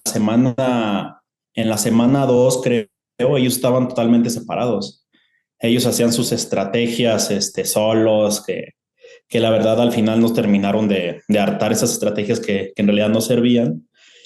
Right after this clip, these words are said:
Este, y, y acá estamos más unidos, o sea, estábamos Aarón,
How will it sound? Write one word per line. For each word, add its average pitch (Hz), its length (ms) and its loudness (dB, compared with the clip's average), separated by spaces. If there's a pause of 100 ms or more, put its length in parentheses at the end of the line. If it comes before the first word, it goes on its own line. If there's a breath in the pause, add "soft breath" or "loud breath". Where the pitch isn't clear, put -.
(120 soft breath)
Este, 107 640 -2
y, 113 600 0
y 120 120 0
acá 117 140 -2
estamos 139 280 0
más 135 180 0
unidos, 127 440 2
o 107 60 -6
sea, 110 120 -2
estábamos 120 640 0
Aarón, 131 500 0